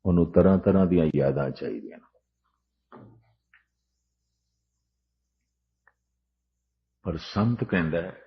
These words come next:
"ਸਭੇ ਗੱਲਾਂ ਵਿਸਰਨ, ਇੱਕੋ ਬਿਸਰ ਨਾ ਜਾਓ।" ਭੁੱਲ ਜਾਏ ਸਭ ਕੁਛ। کچھ بھی نہ چلے،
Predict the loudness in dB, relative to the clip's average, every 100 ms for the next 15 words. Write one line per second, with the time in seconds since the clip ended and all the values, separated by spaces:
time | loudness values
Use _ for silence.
0 | -20 _ -20 -2 0 0 2 4 4 2
1 | 0 0 0 0 0 -2 -4 -4 -2 -2
2 | -2 -6 -14 -20 _ _ _ -6 -6 -4
3 | -2 0 0 -6 -4 -8 -8 -12 -14 -18
4 | -20 -20 -20 -20 _ _ _ _ 2 2
5 | 4 0 -2 -8 -14 _ -18 -18 _ -20
6 | -20 -20 -20 _ _ _ _ _ _ _
7 | _ _ _ _ _ _ _ -2 -2 2
8 | 2 2 -2 -6 -10 -12